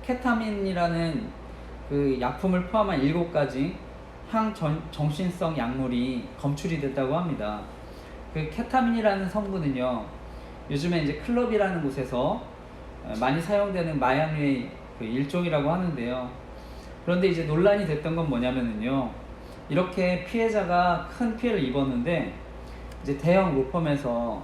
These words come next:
신원 보증을 해줬다고 이제 구속 수사가 안 됐던 겁니다. 그런데 이제 이 피해자는 이제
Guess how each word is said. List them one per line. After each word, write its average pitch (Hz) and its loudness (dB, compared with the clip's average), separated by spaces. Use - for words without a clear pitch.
신원 220 2
보증을 139 4
해줬다고 202 4
이제 113 -4
구속 208 2
수사가 208 2
안 113 -2
됐던 151 -2
겁니다. 95 -2
그런데 190 4
이제 165 2
이 175 -2
피해자는 190 2
이제 135 0